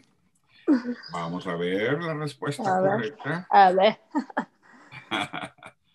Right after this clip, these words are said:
Speaker 1: Ah, perdón, la respuesta correcta no era ni la D ni la B, es
Speaker 2: La
Speaker 1: la C.
Speaker 2: C. La C.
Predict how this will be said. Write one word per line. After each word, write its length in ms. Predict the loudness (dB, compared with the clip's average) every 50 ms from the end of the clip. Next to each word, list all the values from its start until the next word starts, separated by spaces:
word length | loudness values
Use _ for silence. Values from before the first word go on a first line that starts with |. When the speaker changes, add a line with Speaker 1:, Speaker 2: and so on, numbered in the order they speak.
| _ _ _ _ _ _ _ _ _ _ _ _ _ _ _ _ -20 _ _ _ _ _ -16
Speaker 1:
Ah, 280 | -12 -10 -10 -10 -10 -12 -12
perdón, 420 | -12 -12 -12 -10 -12 -10 -10 -10 -10
la 100 | -10 -8
respuesta 520 | -10 -10 -10 -6 -2 -2 -2 -2 -4 -6
correcta 500 | -4 -2 0 0 0 0 0 0 0 0
no 160 | 0 0 0
era 240 | -2 -2 -2 -2 -2
ni 140 | -2 0 0
la 180 | 0 -2 -2 -2
D 180 | 0 2 2 2
ni 100 | 2 2
la 160 | 0 0 -2
B, 300 | -4 -4 -6 -6 -10 _ _ _ _ _ _ _
es 140 | -8 -6 -2
Speaker 2:
La 80 | -2 -2
Speaker 1:
la 100 | -2 -4
C. 160 | -4 -6 -6
Speaker 2:
C. 60 | -6 -6 -8 -10 _ -20 -20 _ _ _ _ _ _ _ _ -2
La 160 | 0 0 0
C. 160 | 0 -4 -10